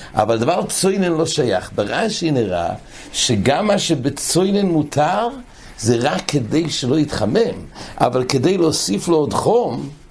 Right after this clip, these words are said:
באמת אסור, בשיטת רש"י. זה מחלוקת הרמב"ן ורש"י. כן, אחר כך ראינו פה בסוגיה, אה,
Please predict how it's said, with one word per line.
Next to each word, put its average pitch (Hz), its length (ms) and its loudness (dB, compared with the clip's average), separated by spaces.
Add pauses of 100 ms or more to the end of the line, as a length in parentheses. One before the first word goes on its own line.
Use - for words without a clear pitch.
(240)
באמת 131 320 2
אסור, - 360 -2 (300)
בשיטת 117 480 0
רש"י. 92 320 -4 (440)
זה - 120 0
מחלוקת 170 520 2
הרמב"ן 127 440 2
ורש"י. 92 440 -2 (1400)
כן, - 220 2
אחר 185 300 0
כך 156 200 -2
ראינו 156 300 2
פה 151 120 2
בסוגיה, 120 680 0 (1500)
אה, 104 400 4